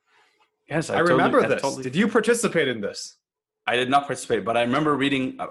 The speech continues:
Speaker 1: I remember reading about it, 'cause I thought it was fascinating. And that just further catapulted it to the mainstream.
Speaker 2: Twitch Plays Pokemon was one of the,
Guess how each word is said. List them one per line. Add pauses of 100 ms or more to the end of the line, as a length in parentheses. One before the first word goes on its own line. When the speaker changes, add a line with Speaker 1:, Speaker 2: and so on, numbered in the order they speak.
Speaker 1:
I
remember
reading
about
it, (260)
'cause
I
thought
it
was
fascinating. (260)
And
that
just
further (180)
catapulted
it
to
the
mainstream. (340)
Speaker 2:
Twitch
Plays
Pokemon (400)
was
one
of
the,